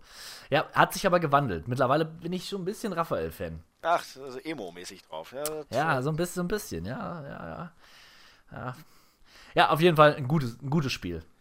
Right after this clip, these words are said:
Speaker 1: Wirklich schön.
Speaker 2: Ja, und den nächsten Knaller
Speaker 1: Ah,
Speaker 2: haut Capcom dann
Speaker 1: ah.
Speaker 2: raus mit Little Nemo The Dream Master. Und
Speaker 1: Oh,
Speaker 2: die haben
Speaker 1: das
Speaker 2: sich
Speaker 1: ist,
Speaker 2: dann
Speaker 1: äh,
Speaker 2: vermutlich gedacht, „Boah, halt, Chip 'n Dale war so einfach. Das, den Fehler machen wir bei Little Nemo nicht.“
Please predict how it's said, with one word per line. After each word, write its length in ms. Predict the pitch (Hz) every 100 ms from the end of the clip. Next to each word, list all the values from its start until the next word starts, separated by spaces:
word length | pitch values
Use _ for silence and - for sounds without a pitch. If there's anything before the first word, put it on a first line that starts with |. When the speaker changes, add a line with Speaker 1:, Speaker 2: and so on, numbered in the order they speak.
| _
Speaker 1:
Wirklich 260 | 127 120 -
schön. 260 | 92 71 80 _
Speaker 2:
Ja, 140 | 113
und 160 | 90 101
den 80 | 120
nächsten 240 | 170 156
Knaller 420 | 123 110 120 123 120
Speaker 1:
Ah, 240 | 156 165
Speaker 2:
haut 60 | 127
Capcom 360 | 156 151 135
dann 80 | 123
Speaker 1:
ah. 80 | 120
Speaker 2:
raus 180 | 135 -
mit 120 | 123 - _ _ _ - -
Little 200 | 160 143
Nemo 280 | 160 175
The 100 | 151
Dream 240 | 135 - 156
Master. 280 | 98 92 101
Und 100 | 101
Speaker 1:
Oh, 140 | 165 156
Speaker 2:
die 60 |
haben 80 | 127
Speaker 1:
das 40 | 147
Speaker 2:
sich 80 |
Speaker 1:
ist, 40 | 147
Speaker 2:
dann 100 | 143
Speaker 1:
äh, 20 |
Speaker 2:
vermutlich 300 | 139 151 147
gedacht, 320 | 131 135 -
„Boah, 300 | 110 107 104
halt, 200 | 98 107 _ 98 _ _ -
Chip 140 | -
'n 80 | _
Dale 260 | 107 131
war 120 | 117 113
so 80 |
einfach. 360 | 104 131 147 127 _ _ _ _ _ _ _ _ _
Das, 360 | 110 - - -
den 100 | 131
Fehler 200 | 143 139
machen 220 | 135 -
wir 80 | 151
bei 120 | -
Little 220 | 117 131
Nemo 240 | 127 127 131
nicht.“ 240 | 220 -